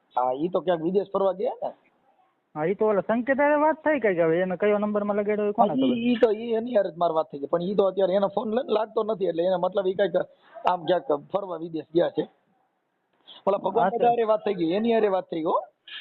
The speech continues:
Speaker 2: હા, વાંધો નહીં.
Speaker 1: હા, ઈ બધા હારે વાત થઈ ગઈ. અને આ તમને પૈસા, અ, કેટલા નાખ્યા?
Speaker 2: બાવીસ હજાર રૂપિયા નાખ્યા.
Speaker 1: ઠીક, ઠીક, ઠીક. આ તમારા છત્રીસ હજાર હતા, એમાંથી એને કઈક રિપેરિંગ કરાવ્યું, એના કઈક કાપી લીધા.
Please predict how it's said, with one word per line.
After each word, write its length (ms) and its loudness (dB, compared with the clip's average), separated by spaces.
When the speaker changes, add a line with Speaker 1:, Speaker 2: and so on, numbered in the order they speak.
Speaker 2:
હા, 300 2
વાંધો 300 -4
નહીં. 180 -12
Speaker 1:
હા, 120 0
ઈ 60 -2
બધા 200 0
હારે 120 -4
વાત 200 -2
થઈ 80 0
ગઈ. 120 0
અને 180 4
આ 120 2
તમને 240 -4
પૈસા, 500 0
અ, 260 2
કેટલા 320 0
નાખ્યા? 360 0
Speaker 2:
બાવીસ 280 4
હજાર 200 2
રૂપિયા 240 -4
નાખ્યા. 300 -8
Speaker 1:
ઠીક, 160 -4
ઠીક, 160 0
ઠીક. 340 -2
આ 320 0
તમારા 300 0
છત્રીસ 340 -2
હજાર 240 2
હતા, 200 -2
એમાંથી 280 0
એને 140 0
કઈક 160 0
રિપેરિંગ 380 0
કરાવ્યું, 280 0
એના 140 0
કઈક 220 2
કાપી 200 0
લીધા. 320 -6